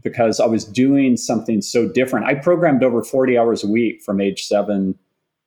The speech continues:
to twenty-one. And, you know, a, a lot of other kids were playing outside and I was inside programming, and people thought that was so weird. And when you're the other,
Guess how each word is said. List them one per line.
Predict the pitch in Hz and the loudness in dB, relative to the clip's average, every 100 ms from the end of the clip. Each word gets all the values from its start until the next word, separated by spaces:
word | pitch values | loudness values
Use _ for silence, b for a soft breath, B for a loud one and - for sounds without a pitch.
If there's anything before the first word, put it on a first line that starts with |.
| _ - | _ -4
to | 117 101 95 | 0 2 0
twenty-one. | - 117 104 98 120 143 - 113 _ _ _ _ _ _ _ _ | -2 -2 0 0 0 -2 -6 -10 _ _ _ _ _ _ _ _
And, | 113 107 104 101 95 - _ | 0 2 2 0 -2 -16 _
you | - 127 | -2 0
know, | 104 | 2
a, | 104 104 - - - - 110 | 0 0 0 -2 -6 -6 0
a | |
lot | 113 120 | 4 4
of | 110 | 4
other | 127 127 | 2 2
kids | - 120 - | 0 -2 -2
were | 117 | -2
playing | 139 123 117 | 0 2 0
outside | 120 - 143 131 | -2 0 2 2
and | 98 | 2
I | 101 | 2
was | 113 113 | 2 0
inside | 104 113 101 95 | 0 2 0 0
programming, | 170 196 139 107 107 107 | 0 2 0 0 0 0
and | 101 98 | 0 -2
people | 120 113 110 | -4 -2 0
thought | 110 95 | 0 0
that | 101 | -2
was | 95 | -2
so | - 107 | -2 0
weird. | 101 139 143 117 104 | 2 2 4 2 2
And | 110 110 113 | 0 0 2
when | 151 | 2
you're | 139 120 | 2 2
the | - | 0
other, | - 180 214 107 95 123 | 2 0 2 2 0 -2